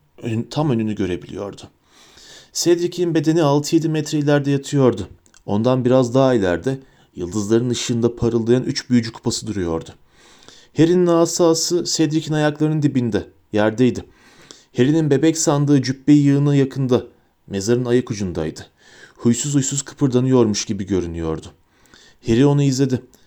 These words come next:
ve yara izi yeniden acımaya başladı. Birden o sarmalanmış cübbenin içinde ne olduğunu bilmek istemediğine karar verdi. Açılmasını istemiyordu. Ayaklarının dibinden bir ses geldiğini duyuyordu. Aşağı baktı ve devasa bir yılanın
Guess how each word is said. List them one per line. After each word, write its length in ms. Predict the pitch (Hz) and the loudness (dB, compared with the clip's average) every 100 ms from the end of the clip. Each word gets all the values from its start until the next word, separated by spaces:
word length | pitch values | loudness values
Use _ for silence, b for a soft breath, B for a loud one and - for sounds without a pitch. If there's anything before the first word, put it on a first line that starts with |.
| b - | b -6
ve 80 | 101 | 0
yara 240 | 95 110 | 2 2
izi 240 | 127 113 113 | 2 0 0
yeniden 260 | 117 127 | 0 2
acımaya 440 | 113 101 104 95 87 | 0 0 0 0 0
başladı. 460 | 85 - 101 95 - _ _ _ B B B B B B B B B | -2 -4 -10 -16 -20 _ _ _ B B B B B B B B B
Birden 240 | 160 202 | 2 4
o 60 | 196 | 2
sarmalanmış 720 | - 165 165 170 175 190 196 | 2 0 2 2 0 0 -4
cübbenin 380 | - 151 - 185 | -4 -2 0 0
içinde 300 | 175 - 180 | 0 0 2
ne 60 | 180 | 4
olduğunu 420 | 175 170 175 160 | 6 6 4 2
bilmek 280 | 151 165 165 | 2 0 -2
istemediğine 540 | - 165 147 127 120 | -2 0 2 2 0
karar 320 | 120 104 92 | 2 0 2
verdi. 240 | 87 82 - - _ _ _ _ _ _ - | 0 -2 -4 -20 _ _ _ _ _ _ -12
Açılmasını 480 | - 151 147 147 | -6 -2 -2 -2
istemiyordu. 600 | 151 - 147 131 87 82 - _ b b b b b | -4 -4 -4 -2 -4 -6 -12 _ b b b b b
Ayaklarının 540 | 101 120 135 151 170 | 0 0 0 0 2
dibinden 460 | 151 151 151 156 151 | 0 0 0 0 0
bir 100 | 147 | 0
ses 320 | 147 151 - | 0 -4 -2
geldiğini 420 | 143 131 127 131 | 2 2 2 -2
duyuyordu. 540 | 110 104 95 85 76 - _ _ - | -2 0 0 0 -2 -16 _ _ -10
Aşağı 440 | 95 - 147 135 | -6 0 2 2
baktı 360 | 107 - - - b b b | 0 -4 -14 -18 b b b
ve 120 | 110 | -2
devasa 640 | 101 95 110 110 143 139 131 | 0 0 0 0 0 0 2
bir 140 | 127 | 0
yılanın 460 | 101 95 92 139 | 0 -2 -2 -2